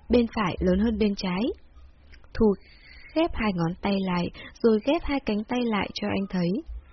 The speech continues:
Bên phải lớn hơn bên trái một chút. Anh nhìn một lúc, rồi vần hai bầu vú của Thu hỏi, "Cái này của em cũng một bên to, một bên nhỏ à?" Thu gật đầu. "Khác nhau một chút,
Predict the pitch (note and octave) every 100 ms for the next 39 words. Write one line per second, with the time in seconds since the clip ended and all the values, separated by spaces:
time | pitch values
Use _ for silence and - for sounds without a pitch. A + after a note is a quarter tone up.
0 | - G3+ G#3 F#3+ G3+ F3 D3+ - - G3
1 | G3+ A#3 C#4 B3 B3 A#3 F3 F3 A3+ F3+
2 | - D#4 - - - - - - - -
3 | - - A3 G3 D#3+ D#3+ F#3 C4 F#4 -
4 | - - A#3+ A3 G3+ A3 G#3+ B3 C4 G3
5 | D#3+ E3 E3+ B3+ E3 - G#3 F#3+ G3+ E3+
6 | D#3 D#3 D#3 - - - - - - -
7 | - - G3+ A#3+ A#3+ E3 - G3 G3+ F#3+
8 | - - A#3+ C4 C4+ A3+ A3 A3 - G#3
9 | G#3 G3 - G3 F3 G3+ G3+ G3+ E3 -
10 | D#3 D#3+ D3+ - - - - - - -
11 | - G3 F#3+ F3+ E3+ D#3 D3+ D3 D3 -
12 | - - - - - - C4+ C4+ G#3 F#3+
13 | D3+ - B3+